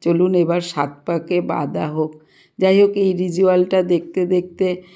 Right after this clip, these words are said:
কখন বেশ পুরনো নিজেদেরও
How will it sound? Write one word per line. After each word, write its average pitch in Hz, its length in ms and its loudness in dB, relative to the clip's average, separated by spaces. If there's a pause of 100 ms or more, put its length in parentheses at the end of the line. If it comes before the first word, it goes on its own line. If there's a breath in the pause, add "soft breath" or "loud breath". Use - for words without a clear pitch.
(280 loud breath)
কখন 175 380 0 (420)
বেশ 175 260 2 (720)
পুরনো 180 500 2
নিজেদেরও 180 640 2